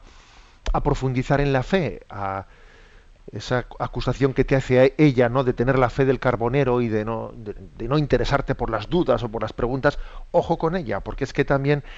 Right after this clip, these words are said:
estamos llamados a dar razón de nuestra fe.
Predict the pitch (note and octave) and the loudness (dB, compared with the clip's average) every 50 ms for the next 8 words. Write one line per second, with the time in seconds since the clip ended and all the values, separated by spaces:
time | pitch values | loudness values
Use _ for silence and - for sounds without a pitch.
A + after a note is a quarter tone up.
0 | - - - - - D3+ C#3+ C#3+ B2 C3+ C3 C#3 C#3+ D3 C#3 - C3+ C3 C#3+ C#3+ | -18 -14 -6 0 2 2 2 2 0 2 2 4 4 2 2 2 4 4 4 4
1 | C#3+ - - C3 B2 - B2 C3 B2 - D#3+ D#3+ D#3 D3 D3+ C#3 C#3 C3+ - - | 2 -2 -6 -2 0 2 2 2 0 0 0 0 2 4 2 2 2 0 -2 -2
2 | - - C3+ - - F#3+ D3 - | -4 -4 -2 0 0 0 0 0